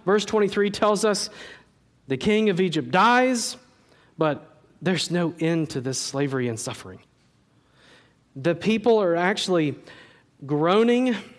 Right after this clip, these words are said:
A change in politics does not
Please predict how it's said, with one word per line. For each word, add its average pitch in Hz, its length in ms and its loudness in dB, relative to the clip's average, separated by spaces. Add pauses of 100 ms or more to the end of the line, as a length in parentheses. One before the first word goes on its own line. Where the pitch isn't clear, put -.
(3250)
A 120 60 -16
change 147 380 -4
in 123 100 -8
politics 117 840 -8 (680)
does 123 260 -6
not 123 240 -8